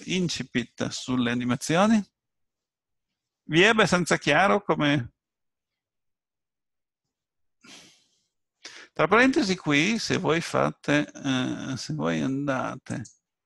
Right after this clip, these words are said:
in object mode e poi fate, no, come si farà mai? Eh,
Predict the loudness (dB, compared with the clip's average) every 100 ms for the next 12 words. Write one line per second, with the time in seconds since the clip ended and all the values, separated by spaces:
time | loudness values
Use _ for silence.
0 | _ _ _ _ -6 -4 -4 -2 -2 -4
1 | -4 -4 -4 -8 -10 -6 -4 -2 -4 -10
2 | -16 -20 -18 -18 -10 -6 -4 -4 -8 -6
3 | -6 -8 -14 -10 -8 -8 _ _ _ _
4 | _ -20 -20 -20 _ _ _ _ _ _
5 | _ _ _ _ _ -20 -18 -12 -10 -8
6 | -8 -8 -10 -12 -12 -14